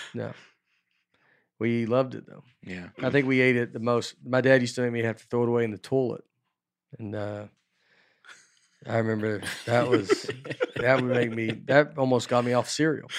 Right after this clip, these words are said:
Speaker 1: I couldn't even. I would almost, I would throw up every time.
Speaker 2: Why did you have to throw it in the toilet?
Speaker 1: I don't know.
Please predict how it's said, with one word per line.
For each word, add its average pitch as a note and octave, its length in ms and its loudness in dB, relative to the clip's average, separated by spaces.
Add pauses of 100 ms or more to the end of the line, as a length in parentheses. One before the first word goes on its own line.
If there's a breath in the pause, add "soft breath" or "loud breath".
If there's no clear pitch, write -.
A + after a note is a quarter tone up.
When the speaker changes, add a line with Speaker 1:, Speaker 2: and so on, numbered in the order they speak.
(160 loud breath)
Speaker 1:
I B2+ 120 0
couldn't C#3 260 4
even. B2 100 2
I B2 60 6
would A#2+ 160 2
almost, A#2 420 -4
I B2 60 0
would A2+ 140 -2
throw A#2 240 4
up A2 100 -2
every G#2+ 220 -4
time. G#2+ 340 -10 (320)
Speaker 2:
Why A2+ 160 6
did B2+ 120 -2
you B2+ 40 2
have B2+ 100 -2
to - 60 -16
throw A2 140 -4
it G#2+ 60 -2
in G2 40 -6
the G2+ 80 -6
toilet? G2+ 320 -4 (260)
Speaker 1:
I D3+ 120 6
don't F#3+ 120 6
know. E3+ 280 4